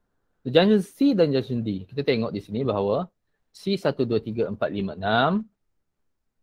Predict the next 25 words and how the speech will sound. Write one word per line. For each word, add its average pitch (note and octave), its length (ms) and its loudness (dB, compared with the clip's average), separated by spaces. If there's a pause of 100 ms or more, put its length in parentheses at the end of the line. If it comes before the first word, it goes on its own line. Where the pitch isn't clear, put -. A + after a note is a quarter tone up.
(1120)
dia A2 160 0
pegang C3 240 4
junction G#2+ 320 -2
C. A#2 320 -4 (1900)
C D3+ 160 2
satu A#2+ 240 0
dua A2 160 -2
tiga G#2+ 240 -2
empat G2 160 -6
lima G2 200 -4
enam C3+ 440 -2 (640)
pegang G#2 320 -2
junction G2 320 -4
D. F#2+ 240 -2 (480)
Begitu G#3+ 560 6
juga C#3+ 320 4
dengan C#3 320 0
C - 160 -6
tujuh. A2+ 400 0 (600)
C C#3 120 -2
tujuh D3+ 320 0
pegang C3 240 2
junction A#2+ 400 -2
C, F#3+ 480 -4 (320)
C - 40 -20